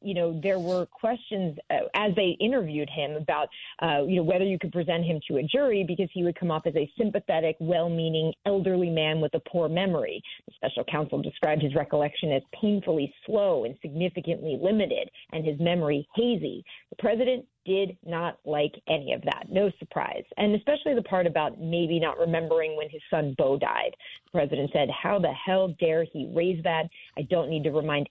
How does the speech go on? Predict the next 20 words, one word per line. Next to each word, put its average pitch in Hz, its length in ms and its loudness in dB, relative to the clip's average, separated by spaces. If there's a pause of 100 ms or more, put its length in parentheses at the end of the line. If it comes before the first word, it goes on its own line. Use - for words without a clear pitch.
(100)
anyone 147 560 2
when 147 120 0
he 139 140 -6
passed 156 400 -4
away." 160 420 2 (420)
And 170 140 0
the 170 60 2
president 220 460 0
was 190 160 2
asked, 214 260 0 (220)
"Has 175 180 -2
your 180 80 2
memory 247 300 2
gotten 151 320 -2
worse?" 123 260 -2 (180)
And 170 140 -2
he 175 240 2
said, 160 340 2
"My 160 240 2
memory 170 540 4